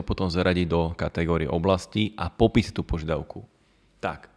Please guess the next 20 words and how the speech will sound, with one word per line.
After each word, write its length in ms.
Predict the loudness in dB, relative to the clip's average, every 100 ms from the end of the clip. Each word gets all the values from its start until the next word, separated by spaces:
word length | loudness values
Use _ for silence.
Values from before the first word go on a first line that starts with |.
| _ _ _ -20
čiže 320 | -6 0 4
na 80 | 6
základe 480 | 6 4 4 2 2
tohoto 640 | 0 4 12 12 10 2
sa 160 | -6 -6
potom 400 | -2 0 0 0
ešte 240 | -2 -2
raz 480 | 2 4 4 2 -10 -20 _ _ -8
robia 640 | -2 2 4 4 4 2 -4 _ _
funkčné 480 | -6 -2 -2 0 -2
testy, 400 | 0 -4 -2 -4
alebo 80 | -2
funkčné 480 | -4 -4 0 0
testovanie. 720 | 0 -2 -2 -4 -4 -6 -10 -14 _ _ _ _ 2
A 320 | 4 4 2 -16 _ _ _ _ _ _ _ _ _ _ _ _ _ _ -20 _ _ -4
ešte 240 | -2 6
vám 160 | 8 12
dávam 240 | 12 12
do 80 | 8
pozornosti, 1120 | 2 4 4 6 4 2 2 4 4 2 -6